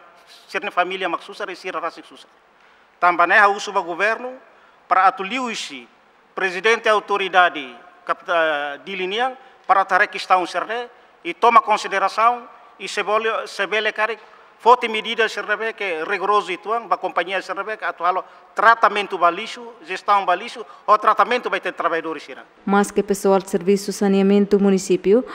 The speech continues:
Speaker 2: cada loron ho vasculante forte lixo e a cada suco no bairro. Governo mos cria uma política onde envolve funcionário público no entidade sira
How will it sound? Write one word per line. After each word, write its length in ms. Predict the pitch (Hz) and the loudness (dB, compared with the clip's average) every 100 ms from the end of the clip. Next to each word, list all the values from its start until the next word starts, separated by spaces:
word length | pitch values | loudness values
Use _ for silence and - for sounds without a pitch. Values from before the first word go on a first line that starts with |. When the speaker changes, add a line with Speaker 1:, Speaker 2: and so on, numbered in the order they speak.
| - | -2
Speaker 2:
cada 240 | 202 196 | 2 4
loron 320 | 190 196 196 | 6 6 6
ho 80 | 202 | 4
vasculante 600 | 180 196 190 196 208 202 | 2 0 0 2 2 2
forte 320 | 202 202 202 202 | 0 -2 2 2
lixo 420 | 190 180 202 202 | 2 0 -2 -2
e 180 | - 208 | -2 0
a 60 | 196 | 0
cada 280 | 214 208 202 | 0 0 0
suco 440 | - 185 - 175 | 0 -2 2 0
no 200 | 156 180 | 2 0
bairro. 440 | 170 190 180 160 151 - _ - 196 | 4 4 4 0 -4 -12 _ -10 -2
Governo 420 | 190 208 208 196 | 4 6 6 4
mos 180 | 196 196 | 2 2
cria 280 | 196 196 | 4 6
uma 160 | 190 190 | 4 0
política 760 | 190 190 196 196 196 196 226 233 | 0 0 0 -2 -2 0 0 0
onde 220 | 208 208 | 2 4
envolve 480 | 196 185 190 196 202 | 4 4 4 4 2
funcionário 640 | 196 202 196 202 202 208 208 | 0 -2 2 2 4 4 4
público 560 | 208 196 185 185 165 | 4 4 2 0 -4
no 160 | - 208 | 0 2
entidade 480 | 196 196 190 185 190 | 2 2 2 2 0
sira 400 | - 208 202 | 0 0 0